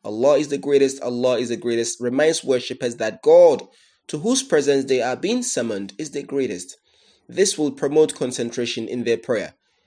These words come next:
The Holy Prophet sallallahu alaihi wasallam says that the adhan called to pu-, uh, is called to put Satan to flight.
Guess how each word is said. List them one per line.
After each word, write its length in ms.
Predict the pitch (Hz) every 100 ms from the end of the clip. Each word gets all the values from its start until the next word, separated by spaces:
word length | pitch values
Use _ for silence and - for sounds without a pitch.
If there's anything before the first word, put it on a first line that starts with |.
| _ _ -
The 80 |
Holy 180 | 117 190
Prophet 320 | - 180 185
sallallahu 640 | 180 175 165 151 147 160 156
alaihi 300 | 135 135 147
wasallam 500 | 135 135 147 143 139
says 300 | 147 143 135
that 260 | 127 117 - _ _ -
the 80 | 135
adhan 580 | 139 - 180 180 180 180
called 460 | 170 151 156 147
to 180 | - 123
pu-, 100 | -
uh, 260 | 160 - 127 - _ _ -
is 160 | 139 -
called 400 | 175 156 156 -
to 100 | 151
put 220 | - 214
Satan 460 | - 127 127 117 123
to 100 | 139
flight. 460 | - 143 101 -